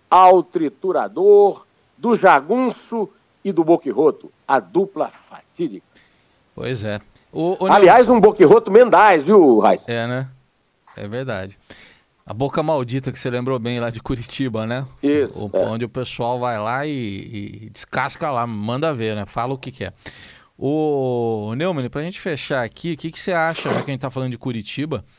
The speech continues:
Speaker 2: dessa imensa onda de preocupações em torno do depoimento do ex-presidente Lula, que tá marcado pro dia três de maio lá em Curitiba? Tem razão de ser?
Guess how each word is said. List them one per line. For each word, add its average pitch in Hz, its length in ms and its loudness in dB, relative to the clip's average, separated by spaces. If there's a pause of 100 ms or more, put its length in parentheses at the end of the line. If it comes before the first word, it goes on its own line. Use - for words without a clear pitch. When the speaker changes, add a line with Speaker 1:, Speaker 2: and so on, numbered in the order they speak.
(600)
Speaker 2:
dessa 127 720 -6
imensa 147 440 -6
onda 151 340 -6
de 147 100 -6
preocupações 143 1120 -6
em 120 120 -8
torno 139 460 -6
do 127 500 -4
depoimento 131 720 -8
do 123 140 -6
ex-presidente 123 680 -10
Lula, 131 220 -6
que - 60 -20
tá 117 100 -12
marcado 123 400 -6
pro 127 120 -12
dia 113 140 -8
três 131 280 -8
de 110 80 -8
maio 117 360 -6 (380)
lá 117 140 -8
em 113 40 -10
Curitiba? 113 480 -8
Tem 151 160 -8
razão 131 340 -6
de - 80 -12
ser? 185 260 -8